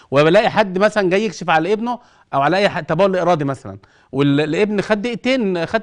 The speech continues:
يعني مثلًا حاله سريعه بالنسبه لي، فالابن يخرج يقول لي ايه، طب ما تديني حاجه سرعه القذف. يا جماعه هي الامور، آه،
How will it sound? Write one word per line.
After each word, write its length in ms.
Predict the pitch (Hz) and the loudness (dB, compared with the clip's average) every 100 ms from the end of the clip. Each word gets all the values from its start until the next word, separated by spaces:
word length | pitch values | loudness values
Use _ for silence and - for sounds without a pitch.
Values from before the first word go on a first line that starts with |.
| - | -2
يعني 220 | 165 160 | -2 -2
مثلًا 460 | 208 220 185 - - | -2 -4 -6 -12 -16
حاله 260 | - 254 | -2 0
سريعه 260 | 240 240 233 | 0 0 -2
بالنسبه 380 | 226 226 196 226 | -2 -4 -4 -4
لي، 120 | 156 - _ _ _ _ | -6 -12 _ _ _ _
فالابن 800 | - 165 175 - - 185 226 226 | 0 2 2 0 -4 0 0 2
يخرج 320 | 262 247 196 | 0 0 -2
يقول 160 | 185 196 | -4 -2
لي 100 | 185 | -2
ايه، 200 | 196 190 _ | -2 -4 _
طب 100 | 156 | -6
ما 80 | 165 | -4
تديني 260 | 165 226 | -4 -4
حاجه 160 | 202 190 | -2 -2
سرعه 160 | 170 151 | -4 -6
القذف. 300 | - 104 - | -6 -10 -10
يا 40 | 190 | -8
جماعه 240 | 208 202 | -6 -6
هي 80 | 165 | -6
الامور، 340 | 151 156 | -6 -4
آه، 40 | 202 | -6